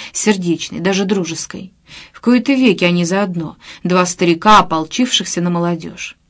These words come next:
Может быть, в этом и заключается истинное объяснение, почему эта женщина свалилась ему на голову из ниоткуда. Не для того, чтобы вывести его в книги, а для того, чтобы вовлечь в компанию престарелых.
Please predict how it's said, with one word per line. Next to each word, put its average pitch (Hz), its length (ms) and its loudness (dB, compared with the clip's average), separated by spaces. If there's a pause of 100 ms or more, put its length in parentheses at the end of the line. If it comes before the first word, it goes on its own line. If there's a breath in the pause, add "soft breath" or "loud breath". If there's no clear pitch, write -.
(420)
Может 185 360 0
быть, 190 180 0
в 175 60 0
этом 202 280 2
и - 20 0
заключается 190 800 0
истинное 185 580 0
объяснение, 180 760 -2 (280 loud breath)
почему 247 400 6
эта 190 220 4
женщина 190 480 2
свалилась 185 520 0
ему 196 180 0
на 214 200 6
голову 160 400 -4 (160 soft breath)
из 160 140 -6
ниоткуда. 180 580 -4 (400 loud breath)
Не 226 140 6
для 247 140 6
того, 240 280 4
чтобы 254 320 4
вывести 202 380 2
его 202 200 4
в 220 100 0
книги, 185 480 2 (200 soft breath)
а 180 100 2
для 220 140 2
того, 277 260 4
чтобы 262 300 4
вовлечь 254 540 4 (180 loud breath)
в - 80 -20
компанию 220 500 6
престарелых. 202 840 -2